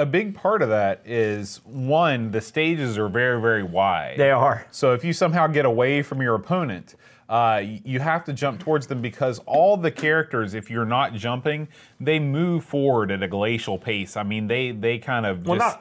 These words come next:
Speaker 2: not, some of them have special moves that zoom them in real
Speaker 1: Right,
Speaker 2: quick.
Speaker 1: but if you're
Speaker 2: Yeah.
Speaker 1: just walking, you're not getting anywhere
Speaker 2: Yeah,
Speaker 1: in
Speaker 2: and,
Speaker 1: this
Speaker 2: and,
Speaker 1: game.
Speaker 2: and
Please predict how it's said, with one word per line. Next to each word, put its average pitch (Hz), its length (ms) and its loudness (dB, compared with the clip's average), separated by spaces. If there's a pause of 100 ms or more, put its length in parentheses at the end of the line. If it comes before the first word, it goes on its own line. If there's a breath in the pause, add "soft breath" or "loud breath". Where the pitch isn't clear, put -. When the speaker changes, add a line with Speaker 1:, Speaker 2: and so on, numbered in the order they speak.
(100)
Speaker 2:
not, 156 100 -10
some 262 180 0
of 285 100 4
them 180 120 0
have 160 160 0
special 190 360 2
moves 147 360 2
that 135 140 0
zoom 160 420 2
them 147 160 2
in 143 160 2
real 123 100 0
Speaker 1:
Right, 107 220 4
Speaker 2:
quick. 120 140 2
Speaker 1:
but 151 100 4
if 139 100 -4
you're 185 140 0
Speaker 2:
Yeah. 185 60 0
Speaker 1:
just 156 140 2
walking, 135 680 0 (240 soft breath)
you're 127 140 0
not 131 180 0
getting 107 180 -6
anywhere 87 460 -8
Speaker 2:
Yeah, 156 140 -2
Speaker 1:
in - 40 -2
Speaker 2:
and, 160 100 0
Speaker 1:
this - 80 -6
Speaker 2:
and, 165 120 0
Speaker 1:
game. - 100 -16
Speaker 2:
and 170 240 -4